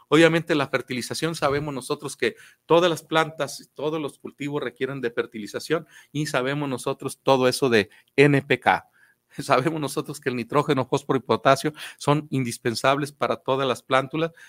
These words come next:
y en donde se le debe agregar una mayor proporción de, de nitrógeno y, y una, y, y de, de, de potasio principalmente. Y aquí, este, es importante manejar, aparte del N P K,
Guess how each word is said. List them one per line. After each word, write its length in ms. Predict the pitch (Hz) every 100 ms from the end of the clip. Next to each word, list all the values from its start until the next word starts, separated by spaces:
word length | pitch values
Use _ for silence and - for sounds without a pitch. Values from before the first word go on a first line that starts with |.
| _
y 80 | 131
en 80 | 123
donde 180 | 120
se 160 | - -
le 120 | 113
debe 200 | 117 135
agregar 440 | 135 120 117 139 147 _ -
una 180 | 135 135
mayor 380 | 127 120 127 -
proporción 580 | 131 123 - 135 131
de, 260 | 127 110 92 _ _ -
de 160 | 113 117
nitrógeno 720 | 113 - 131 135 160 190 - _ _
y, 240 | 127 127 - -
y 40 |
una, 360 | 127 131 139 -
y, 280 | - 113 113
y 140 | 123 117
de, 360 | 117 104 95 _ _ _
de, 480 | 120 120 107 104 - _ -
de 420 | 113 110 104 101
potasio 540 | - - 143 139 175 180
principalmente. 920 | - 117 - - 131 135 147 143 220 _ _ _ _ -
Y 360 | 139 151 160 _ -
aquí, 460 | 113 - 147 165 _ _ _
este, 680 | 123 120 - 135 123 120 _ -
es 220 | 139 139
importante 640 | 143 135 - - 139 135 139
manejar, 540 | 120 104 - 131 - _ -
aparte 440 | 117 - 131 - 143
del 220 | 127 127
N 180 | 127 131
P 180 | 139
K, 280 | - 147 -